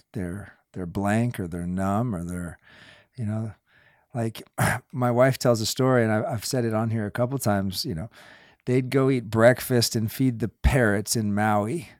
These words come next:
when we'd go spend a couple weeks there in the summer until Dad woke up. Mm, this was, my son was, like, three and my daughter's one. "What?" "Yeah,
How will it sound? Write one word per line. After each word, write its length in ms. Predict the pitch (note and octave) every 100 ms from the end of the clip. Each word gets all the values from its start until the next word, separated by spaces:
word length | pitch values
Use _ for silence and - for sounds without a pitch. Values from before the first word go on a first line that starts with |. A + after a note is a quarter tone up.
| _
when 200 | F3 A2+
we'd 240 | A2+ A2+ -
go 160 | A2+
spend 560 | G#2+ - A2+ G#2+ G2 -
a 40 |
couple 280 | - A2 A2+
weeks 240 | G#2 G#2+ -
there 140 | G#2+
in 100 | G2
the 80 | G2
summer 500 | - G#2 G2+ G#2+ - - - -
until 360 | B2 A#2+ - G#2
Dad 400 | G2 G2+ A2+ G#2+
woke 300 | G2 G2 -
up. 460 | F#2 - - - _ _ _ _ _ _ _ _ _ G2+
Mm, 220 | G#2+ C3 _
this 220 | D#3+ A#2
was, 120 | G2+ A#2
my 140 | G#2
son 340 | - A#2 G2+
was, 140 | F#2+ F#2+
like, 220 | F#2 F#2
three 340 | - A2 G#2
and 100 | F#2+
my 140 | F#2 F2
daughter's 440 | F#2+ F#2 F#2 -
one. 360 | F#2 F#2 F2+ F2+ _ _ _ _ _ _ _ _ _ - - _
"What?" 380 | - G#2 - - - - _ _ _ _ -
"Yeah, 420 | B2+ E3+ D3 F2